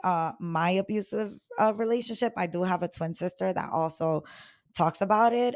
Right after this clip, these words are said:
And, um, I would love for you guys to go on there and listen to our stories, um,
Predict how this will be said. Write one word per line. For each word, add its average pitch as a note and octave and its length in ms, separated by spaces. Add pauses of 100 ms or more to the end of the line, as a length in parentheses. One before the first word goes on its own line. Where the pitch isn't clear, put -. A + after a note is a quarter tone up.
And, G3 220
um, G3 440
I G#3 140
would A3 180
love F#3 240
for G3+ 120
you G3+ 180
guys G3+ 280
to E3 100
go D3+ 160
on F3 280
there F#3 320
and E3 280 (340)
listen C4 400
to A#3 160
our F#3+ 260
stories, F#3 680 (100)
um, F3+ 560